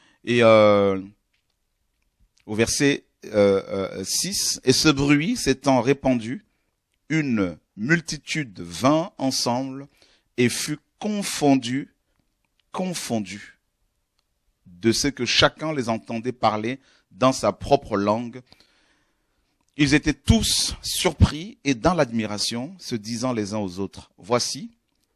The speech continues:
tous ces gens qui parlent, ne sont-ils pas galiléens ? Comment donc chacun de nous les attendons-nous parler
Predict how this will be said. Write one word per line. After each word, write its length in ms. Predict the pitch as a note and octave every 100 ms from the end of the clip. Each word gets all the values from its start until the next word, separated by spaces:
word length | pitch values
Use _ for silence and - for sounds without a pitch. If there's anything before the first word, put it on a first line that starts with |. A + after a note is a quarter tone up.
| _ _
tous 140 | - G3+
ces 220 | - B2
gens 200 | B2 C3+
qui 140 | -
parlent, 440 | G#2+ A#2 G#2 F#2+ F#2
ne 100 | G2+
sont-ils 360 | C#3+ C#3 D3
pas 160 | - B2+
galiléens ? 540 | A2 G#2 G2+ G2+ A3+ - _ _ _ _ _ _ _ _ _ _ _ - - _
Comment 260 | - F3+ G3
donc 280 | E3+ E3+ -
chacun 340 | D3 - E3
de 160 | B2+ A#2+
nous 180 | C#3
les 160 | D3 G#2
attendons-nous 540 | G2 A2 G2+ G#2 B2+
parler 500 | - G#2+ G2+ A2+ A#3+